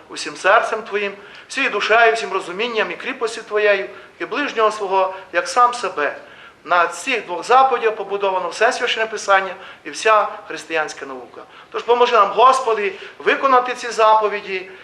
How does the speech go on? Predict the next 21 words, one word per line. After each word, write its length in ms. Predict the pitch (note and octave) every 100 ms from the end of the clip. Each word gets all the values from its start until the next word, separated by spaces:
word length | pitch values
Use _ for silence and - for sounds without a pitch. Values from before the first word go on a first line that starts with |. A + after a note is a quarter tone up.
| - -
і 360 | A3+ A3+ G#3 G3 - -
щоби, 560 | - G#3+ A3 A3+ G#3+ - - - - - _
як 260 | F#3 G3+ G3+ -
говорять 600 | E3+ G#3 G#3+ G3+ G3+ - - -
святі 340 | - F#3+ F#3+
отці, 540 | E3+ D3+ - A#3 B3+ B3 - - _ _ _ _ _ _ _
щоби 560 | - A3 A#3 A#3 G3 F#3
ми 140 | C4
не 120 | A#3+
мали 580 | A3+ A#3+ B3+ G#3+ F#3+ D#3 B2+ - _
ворогів 600 | E3+ F#3 E3+ F3+ C4 C4 F3 - -
на 120 | F#3
цій 220 | F#3+ G#3+
землі, 500 | D#3+ F3+ F3 F#3 C#3+ - - - _ -
бо 100 | G3+
в 40 |
нас 280 | A3 G#3 -
один 340 | E3+ E3 C4 C4+
тільки 320 | A#3 - A3
ворог, 380 | G3+ G3+ E3+ -
диявол, 520 | D#3+ E3 D#3 C3+